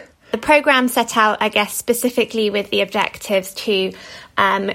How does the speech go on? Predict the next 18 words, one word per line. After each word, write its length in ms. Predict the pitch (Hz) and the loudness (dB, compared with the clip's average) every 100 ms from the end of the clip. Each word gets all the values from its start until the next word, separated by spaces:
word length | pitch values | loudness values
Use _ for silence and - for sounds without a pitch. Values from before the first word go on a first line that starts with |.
| - | 0
create 500 | 254 226 226 - - | 4 4 4 0 -2
opportunities 840 | 214 226 - 277 277 277 294 294 285 | -2 0 2 4 6 4 2 0 -2
for 120 | 214 | -4
citizens 640 | 214 214 - 202 202 196 | -2 -2 0 2 2 -4
to 360 | - 214 196 196 | -2 2 2 2
share 320 | - 208 196 | 0 2 2
their 140 | 190 185 | 2 2
voices 720 | 208 208 - 208 196 196 - - | 4 2 2 2 2 2 -2 -2
and 440 | 180 180 190 - | 0 -2 -4 -2
lived 240 | 202 180 - | 0 0 -2
experiences, 960 | - - 220 214 220 - 311 339 - - - - - | -4 0 2 2 0 2 2 0 -10 -14 -16 -10 0
um, 380 | 196 190 196 196 | 4 4 2 -2
particularly 680 | - - 247 - 214 196 190 | -6 -2 -2 2 2 4 4
with 320 | 190 185 - | 2 0 -2
businesses 880 | 208 208 190 - - 240 262 - - | -2 0 -2 0 0 2 0 -2 -2
and 180 | 196 190 | -2 2
with 240 | 185 185 - | 2 0 0
policymakers. 1040 | 196 185 190 185 180 180 - 247 - | 0 0 -2 -2 -2 -4 -2 -2 -4